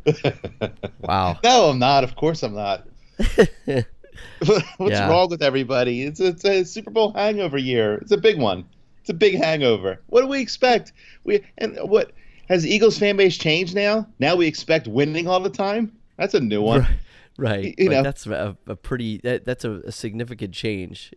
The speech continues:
Speaker 2: i-, in our
Speaker 1: Right.
Speaker 2: fan base to suddenly expect wins.
Speaker 1: <laughs> You know, by definition, a hangover is not, you know, it's not, it's not something you wanna live through.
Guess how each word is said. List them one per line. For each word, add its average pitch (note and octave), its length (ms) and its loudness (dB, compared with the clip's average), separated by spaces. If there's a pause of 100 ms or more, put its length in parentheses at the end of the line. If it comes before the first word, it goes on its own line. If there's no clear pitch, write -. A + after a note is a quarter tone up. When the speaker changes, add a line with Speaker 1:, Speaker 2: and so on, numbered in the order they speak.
Speaker 2:
i-, - 40 -10
in G#2+ 280 -8
our B3 140 4
Speaker 1:
Right. F3+ 100 2
Speaker 2:
fan G2+ 180 -6
base F#2+ 400 -10 (420)
to G#2 120 -8
suddenly A2 400 -6
expect F#2+ 400 -10
wins. F#2+ 560 -8 (500)
Speaker 1:
<laughs> - 140 -8 (880)
You F#3+ 120 -2
know, F3 140 -2
by G3 200 4
definition, G3+ 580 0
a D3+ 80 2
hangover C3 720 0
is A2+ 140 -10
not, B2 280 0
you C3 120 -4
know, G#2 200 -2 (540)
it's - 180 -20
not, - 160 -14
it's A2 160 -18
not C#3+ 200 0
something C3 280 0
you A#2+ 120 2
wanna A#2 180 4
live B2+ 240 2
through. F2 340 -2